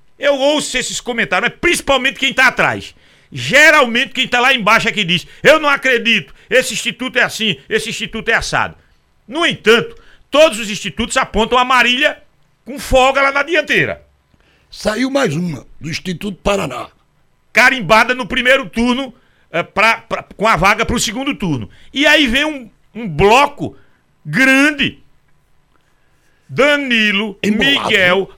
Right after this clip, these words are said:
Speaker 1: Anderson e Raquel. Quatro, não é? Quase tecnicamente empatados pra segunda vaga. Eu lhe pergunto: como Marília, ela tá no espectro de centro-esquerda,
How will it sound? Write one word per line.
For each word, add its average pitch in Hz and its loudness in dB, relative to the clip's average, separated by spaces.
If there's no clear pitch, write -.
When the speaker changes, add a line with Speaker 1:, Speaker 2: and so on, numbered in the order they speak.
Speaker 1:
Anderson 254 0
e 254 0
Raquel. 196 0
Quatro, 277 0
não 226 -2
é? 202 0
Quase 262 2
tecnicamente 208 -2
empatados 214 -2
pra 185 0
segunda 220 -4
vaga. 190 2
Eu 302 2
lhe 311 0
pergunto: 175 0
como 330 0
Marília, 196 2
ela 190 0
tá 202 -2
no 220 -4
espectro - -2
de 151 -10
centro-esquerda, 170 -2